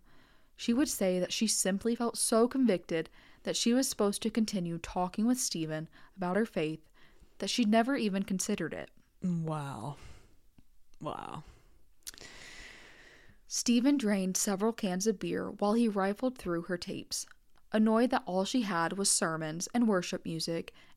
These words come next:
Speaker 1: and flinging tapes into the back seat, along with empty beer cans,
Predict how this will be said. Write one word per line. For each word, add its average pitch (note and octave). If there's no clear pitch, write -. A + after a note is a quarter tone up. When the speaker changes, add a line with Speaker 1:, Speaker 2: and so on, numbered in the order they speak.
Speaker 1:
and G#3+
flinging C4+
tapes F3
into F3
the G3
back E3+
seat, D#3
along F#3+
with G#3
empty G3
beer E3+
cans, -